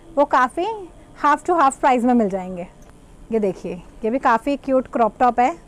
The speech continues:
ये सब आपको फ़ोर फिफ्टी, फ़ाइव हंड्रेड की range के हैं। ये देखिए,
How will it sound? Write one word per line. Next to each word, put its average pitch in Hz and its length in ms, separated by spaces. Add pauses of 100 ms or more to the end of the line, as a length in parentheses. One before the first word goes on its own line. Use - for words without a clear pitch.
(680)
ये 254 80
सब 294 160
आपको 262 280
फ़ोर 254 240
फिफ्टी, 247 420
फ़ाइव 247 220
हंड्रेड 233 260
की 247 120
range 208 240
के - 160
हैं। 180 180 (540)
ये 240 100
देखिए, 202 420